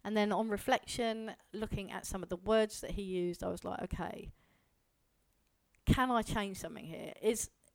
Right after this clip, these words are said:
is, if this is his perception, why is this th-, his perception? And what have I done to cause that perception?" And then when you t-,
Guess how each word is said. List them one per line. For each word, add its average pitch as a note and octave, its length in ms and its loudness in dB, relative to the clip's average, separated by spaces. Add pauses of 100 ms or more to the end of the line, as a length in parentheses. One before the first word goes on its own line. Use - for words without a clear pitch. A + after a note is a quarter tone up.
(580)
is, C4 320 2
if A3 320 4
this D4+ 240 4
is D#4 160 2
his A#3 420 4
perception, - 680 2
why A#3 340 12
is G#3 160 2
this G3 200 0 (260)
th-, F#3+ 180 0
his - 300 -2
perception? - 600 -2 (540)
And F#3 160 -6 (680)
what G#3+ 340 12
have G#3+ 160 6
I F#3+ 140 8
done F#3 220 6
to - 100 -8
cause F#3 240 2
that - 120 -6
perception?" - 440 -2
And G#3+ 120 2
then C4 80 8
when D4+ 120 4
you E4 80 0
t-, - 120 0